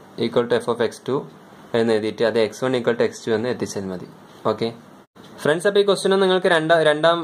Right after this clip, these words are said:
പ്രാവശ്യം പറഞ്ഞു തരേണ്ട ആവശ്യമില്ലെന്ന് തോന്നുന്നു. അത്രയും simple ആയ ഒരു ക്വസ്റ്റ്യൻ ആണ്. exam-ിന് കുട്ടികൾ, അതായത്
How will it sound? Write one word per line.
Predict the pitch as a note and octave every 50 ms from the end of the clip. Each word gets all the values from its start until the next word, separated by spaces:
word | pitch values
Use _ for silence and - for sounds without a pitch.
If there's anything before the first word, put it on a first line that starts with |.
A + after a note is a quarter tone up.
| D#3 - -
പ്രാവശ്യം | D3+ D#3 D#3 D#3 D#3 E3 E3 D3+ D3+
പറഞ്ഞു | C#3+ C#3 C#3+ D3+ D3+
തരേണ്ട | D3+ D3+ D3+ C3+ C3+
ആവശ്യമില്ലെന്ന് | C#3 C3+ - D3+ C#3+ C#3+ C#3+ D3 C#3+ C#3
തോന്നുന്നു. | B2+ C3 B2+ B2 B2 C3 A#2+ A2+
അത്രയും | G2 - B2 C#3 C#3+ C#3+
simple | C#3+ C3+ C3 C3+ C3+
ആയ | C3+ C3+ C3+
ഒരു | C3+ C3+
ക്വസ്റ്റ്യൻ | B2+ - - - B2 A#2 A#2
ആണ്. | B2 D3+ D#3 - - - - - - - - B2
exam-ിന് | - - C3 C3 C#3+ D#3+ D3+ D3
കുട്ടികൾ, | D3 D3 D3+ D#3+ F3 F3+ - - - - - -
അതായത് | B2+ A#2+ C3 C#3+ C#3+